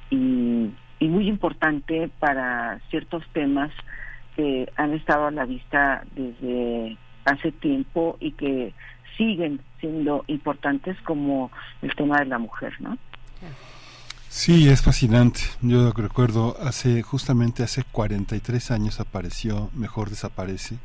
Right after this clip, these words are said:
Speaker 2: y es una de las novelas más extraordinarias de la literatura mexicana de la segunda mitad del siglo veinte. Luego
Speaker 1: Ajá.
Speaker 2: estuvo Antes.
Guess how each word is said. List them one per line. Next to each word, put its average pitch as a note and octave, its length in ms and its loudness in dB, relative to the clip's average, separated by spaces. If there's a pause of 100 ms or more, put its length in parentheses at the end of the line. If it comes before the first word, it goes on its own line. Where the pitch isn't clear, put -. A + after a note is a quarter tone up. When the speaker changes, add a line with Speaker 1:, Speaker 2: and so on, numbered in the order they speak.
(560)
Speaker 2:
y A#2 60 0
es G#2+ 120 -2
una A2 160 0
de G#2 80 0
las F#2+ 120 -4
novelas G#2 680 -4
más G#2 300 -6
extraordinarias G2 720 -6
de G#2 80 -8
la F#2 80 -8
literatura F#2+ 680 -8
mexicana G2+ 540 -6
de G2 100 -4
la F2 80 -8
segunda G2+ 320 -6
mitad F#2+ 220 -6
del G2 80 -8
siglo G#2 260 -8
veinte. G2 360 -8 (560)
Luego A2 260 0
Speaker 1:
Ajá. E3+ 140 2
Speaker 2:
estuvo B2+ 420 2
Antes. B2 600 0